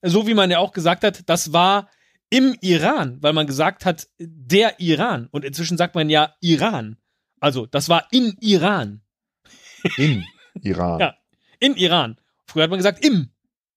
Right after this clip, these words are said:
Speaker 1: weil das der Iran war.
Speaker 2: Ja.
Speaker 1: So wie man ja auch immer noch sagt, in der Schweiz und nicht in Schweiz.
Speaker 2: Die
Speaker 1: <laughs> Grüße an
Speaker 2: Schweiz.
Speaker 1: Simon.
Speaker 2: Ja, richtig.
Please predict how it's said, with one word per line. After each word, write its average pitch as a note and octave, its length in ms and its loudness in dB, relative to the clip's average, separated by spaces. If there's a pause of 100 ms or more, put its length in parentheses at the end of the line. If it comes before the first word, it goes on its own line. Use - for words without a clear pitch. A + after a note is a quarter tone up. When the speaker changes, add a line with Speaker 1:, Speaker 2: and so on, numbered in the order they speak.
(120)
Speaker 1:
weil C#3 100 -2
das C#3 160 -2
der G3+ 400 2
Iran F3 380 -2
war. G#2 240 -16 (100)
Speaker 2:
Ja. G2+ 300 -2 (1120)
Speaker 1:
So E3 160 0
wie F#3+ 60 2
man G3 140 2
ja E3 60 2
auch D#3 100 -8
immer G3+ 180 0
noch G#3+ 120 0
sagt, G#3+ 260 -2
in A3+ 120 0
der G3 120 2
Schweiz F#3+ 400 0
und B2+ 100 -6
nicht E3+ 280 -4
in F#3 200 0
Schweiz. - 560 -4 (2500)
Speaker 2:
Die B2 160 0
Speaker 1:
<laughs> - 100 -12
Grüße F#3+ 280 2
an D#3 80 0
Speaker 2:
Schweiz. C#3 60 -8
Speaker 1:
Simon. D#3 260 -2 (800)
Speaker 2:
Ja, A2+ 320 -6 (500)
richtig. G2+ 380 -4